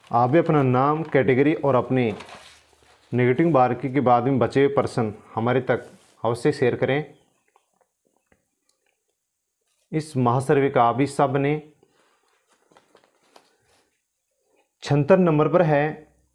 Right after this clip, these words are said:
निकेतन सिंह हरियाणा, जनरल कैटेगरी अस्सी परसेंट। सतहत्तर घनश्याम टंटी यूपी से जनरल कैटेगरी चौरासी परसेंट।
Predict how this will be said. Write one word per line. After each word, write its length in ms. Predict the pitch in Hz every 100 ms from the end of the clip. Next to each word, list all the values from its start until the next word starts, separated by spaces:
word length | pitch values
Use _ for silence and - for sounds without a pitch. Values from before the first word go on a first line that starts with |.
| _ _ _ _ _ _ -
निकेतन 760 | 123 135 139 151 170 151 120 - _ -
सिंह 760 | - - - 160 170 170 170 - _ _ _
हरियाणा, 760 | - 131 135 135 143 131 95 - _ _ _ _
जनरल 440 | 110 101 135 160 180
कैटेगरी 420 | 139 120 127 143 -
अस्सी 260 | 120 - 151
परसेंट। 360 | 143 107 - 71 _ _ _ _ _ _ _ _ _ _ _ _ _ _ _ _ _ _
सतहत्तर 540 | - 135 139 135 151 156
घनश्याम 760 | 123 123 123 123 151 156 165 165 _ _ _ _ _ _ _ _ _ -
टंटी 380 | 135 131 151 120 104 - _
यूपी 840 | 120 98 123 127 160 165 170 175 _ _ _ _ _ -
से 140 | 131 107
जनरल 380 | 113 131 151 170
कैटेगरी 520 | 143 123 131 131 143 151 - _ _ _ _ _ _ _ _
चौरासी 480 | - 139 139 131 127
परसेंट। 360 | 110 95 87